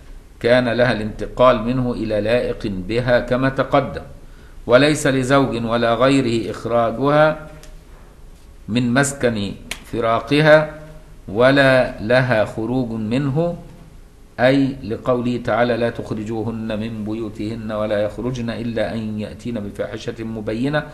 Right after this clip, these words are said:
والإضافة في قوله "من بيوتهن" لسكناهن فيها، وإلا فالبيوت للأزواج. وفسر ابن عباس وغير الفاحشة المبينة بأن ت-، تبذو على أهل زوجها، يعني تتخانق معاهم إيه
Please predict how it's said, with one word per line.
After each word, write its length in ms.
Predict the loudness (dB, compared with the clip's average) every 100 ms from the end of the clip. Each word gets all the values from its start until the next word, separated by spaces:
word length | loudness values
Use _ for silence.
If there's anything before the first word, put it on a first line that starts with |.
| -18 -18 0
والإضافة 540 | 0 2 2 2 2
في 140 | -2 -2
قوله 420 | -2 -2 0 -2
"من 240 | 0 -2
بيوتهن" 680 | -2 -4 -6 -4 -2 0 0
لسكناهن 1000 | -2 -4 -8 -6 -4 -2 0 0 0 -2 0
فيها، 400 | 2 4 2 0 -14 -6 2
وإلا 300 | 2 4 0
فالبيوت 520 | -2 -2 -2 -4 -2
للأزواج. 580 | -2 0 2 4 4 2 -8 -18 -20 -8
وفسر 480 | -4 -2 -2 2 2
ابن 160 | 2 0
عباس 420 | -2 2 0 2
وغير 260 | -2 -2
الفاحشة 480 | -4 -6 -4 -4 -2
المبينة 720 | -2 -4 -4 -4 -2 0 0 -2 -12 -18 -20 -20 -14 -4
بأن 540 | -2 2 0 0 -4 -8
ت-، 60 | -14 -16 2
تبذو 680 | 4 4 0 0 4 4 0
على 240 | -2 0 0
أهل 340 | 0 0 0
زوجها، 460 | 0 2 2 -2 -2
يعني 240 | -8 -8
تتخانق 460 | -10 -6 -2 -2 -2
معاهم 380 | -2 -2 -2
إيه 280 | -4 -4 -4